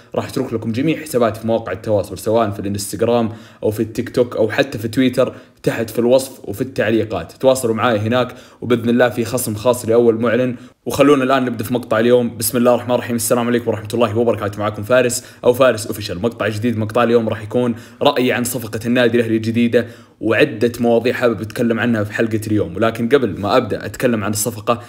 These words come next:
إذا كنت جديد على المقطع وقف المقطع الآن وانزل اشترك، خلينا نوصل مية وعشرة آلاف مشترك، كل اللي باقي لنا أقل من ألف شخص، فخلونا نوصل هذا الرقم اليوم. أوعد أي شخص يشترك إنه بإذن الله يستمتع في محتوى القناة.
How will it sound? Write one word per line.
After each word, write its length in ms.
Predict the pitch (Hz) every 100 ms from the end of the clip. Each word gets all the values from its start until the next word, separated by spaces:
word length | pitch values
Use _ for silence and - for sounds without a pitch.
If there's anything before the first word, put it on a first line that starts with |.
| -
إذا 140 | 127 123
كنت 200 | 127 107
جديد 220 | 120 113
على 80 | 101
المقطع 340 | 113 113 104
وقف 280 | 120 117 110
المقطع 320 | 117 117 101
الآن 260 | 107 120 110 - -
وانزل 260 | 131 135 113
اشترك، 340 | - 127 113
خلينا 260 | - 120 117
نوصل 280 | 120 - 117
مية 140 | 117
وعشرة 400 | 110 117 107 107
آلاف 200 | 117 110
مشترك، 400 | 104 - 117 110
كل 160 | - 123
اللي 120 | 113
باقي 280 | 113 113 123
لنا 160 | 113
أقل 220 | 110 120
من 200 | 110 110 110 127
ألف 220 | 127 -
شخص، 340 | 104 - - - - _
فخلونا 280 | - 131 127
نوصل 240 | 123 123 117
هذا 180 | 117
الرقم 280 | 110 113 110
اليوم. 260 | 110 123 113
أوعد 260 | 120 110
أي 60 | 117
شخص 240 | 107 107
يشترك 340 | - - 113 104
إنه 120 | 110
بإذن 200 | 117 110
الله 160 | 117 117
يستمتع 340 | - 113 107
في 100 | 101
محتوى 260 | - 120 107
القناة. 360 | 113 127 123